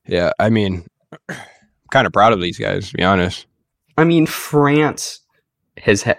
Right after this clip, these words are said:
Speaker 2: is having demonstra-, demonstrations against covid right now. France.
Speaker 1: Yeah. I will say, the French fucking suck when it comes to war fighting. Well, not anymore. They're getting better.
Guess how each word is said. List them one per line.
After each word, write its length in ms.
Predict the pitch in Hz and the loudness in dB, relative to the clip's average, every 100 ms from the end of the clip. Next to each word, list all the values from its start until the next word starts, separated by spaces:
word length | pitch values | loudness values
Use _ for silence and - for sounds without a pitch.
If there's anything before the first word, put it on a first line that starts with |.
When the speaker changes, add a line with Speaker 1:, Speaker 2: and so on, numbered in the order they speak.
| - | -2
Speaker 2:
is 220 | 107 101 | -2 0
having 480 | 110 98 95 85 85 _ _ _ _ | 2 2 2 -2 -6 _ _ _ _
demonstra-, 720 | - 92 90 - 104 87 117 127 | -2 0 0 -2 0 0 -4 -2
demonstrations 840 | 120 117 101 - 98 87 82 76 | 0 0 -2 0 0 0 -4 -8
against 300 | 78 85 - | -8 -8 -10
covid 320 | - 71 62 - _ | -12 -12 -12 -14 _
right 180 | 62 53 | -6 -6
now. 240 | 71 - - _ _ _ | -6 -8 -12 _ _ _
France. 500 | - 117 95 85 - - _ _ _ _ | 0 2 2 0 -6 -18 _ _ _ _
Speaker 1:
Yeah. 80 | - _ _ _ - | -20 _ _ _ 2
I 100 | 127 | 4
will 260 | 120 127 | 4 4
say, 320 | 113 110 98 87 _ _ _ _ - | 2 2 0 -2 _ _ _ _ -4
the 140 | 120 | -2
French 380 | 110 - 113 - 120 | 0 2 2 2 -6
fucking 520 | - 123 - 110 104 - _ _ | 0 0 2 -4 -4 -10 _ _
suck 580 | - - 110 92 - - _ _ _ _ _ _ _ _ _ | -20 -4 -2 -2 -6 -20 _ _ _ _ _ _ _ _ _
when 100 | - 110 | -2 0
it 40 | |
comes 220 | 117 110 | 2 0
to 80 | - | 2
war 180 | 98 101 | 4 4
fighting. 300 | - 120 139 - _ _ _ _ _ _ _ _ _ - | 4 4 2 -2 _ _ _ _ _ _ _ _ _ -2
Well, 220 | 147 104 | 2 2
not 220 | 104 101 | 2 2
anymore. 340 | 87 87 87 85 | 2 0 0 0
They're 120 | 95 | 2
getting 180 | 95 82 | 2 2
better. 260 | 78 101 | 2 0